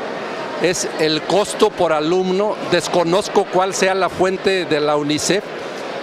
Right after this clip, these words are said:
pero de acuerdo con nuestras estadísticas, de acuerdo con el gasto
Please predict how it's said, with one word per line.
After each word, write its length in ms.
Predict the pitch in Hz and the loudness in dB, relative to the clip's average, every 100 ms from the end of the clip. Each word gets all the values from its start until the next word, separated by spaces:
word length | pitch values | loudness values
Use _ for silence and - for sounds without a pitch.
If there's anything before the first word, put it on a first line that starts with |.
| - | -2
pero 240 | 160 165 160 | 0 2 2
de 160 | 160 | 2
acuerdo 540 | 160 - 185 214 220 214 | 0 2 2 4 2 2
con 240 | 180 160 | 0 2
nuestras 460 | 156 147 170 156 156 | 2 0 0 0 0
estadísticas, 840 | 143 147 156 190 214 208 196 156 | 0 0 0 0 -2 0 0 2
de 80 | 151 | 0
acuerdo 400 | 151 190 208 202 | 2 2 2 0
con 300 | 170 160 156 | 0 2 0
el 260 | 147 147 | 0 0
gasto 460 | 143 202 - - | 2 0 0 -2